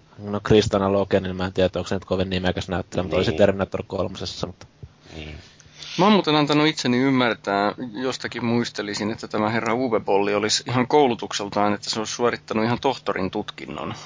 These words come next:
Speaker 3: Et siis se, että se ei ole niin kuin tyhmä äijä. Se vaan,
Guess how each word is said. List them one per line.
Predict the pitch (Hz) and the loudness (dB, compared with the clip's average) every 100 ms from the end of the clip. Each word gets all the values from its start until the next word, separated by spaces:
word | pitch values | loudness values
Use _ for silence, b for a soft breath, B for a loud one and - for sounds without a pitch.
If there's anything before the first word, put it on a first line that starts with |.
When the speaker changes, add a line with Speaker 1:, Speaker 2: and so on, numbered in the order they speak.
| - | -12
Speaker 3:
Et | 104 | -6
siis | - - | -2 0
se, | - 117 | 2 2
että | - | 0
se | - 110 | -2 0
ei | 110 | 0
ole | 117 117 | 2 4
niin | 117 | 4
kuin | 120 123 | 4 4
tyhmä | 147 139 98 92 | 4 4 4 2
äijä. | - 101 - - | 0 -4 -8 -10
Se | - 113 | -6 -2
vaan, | 120 117 117 113 | 2 4 4 2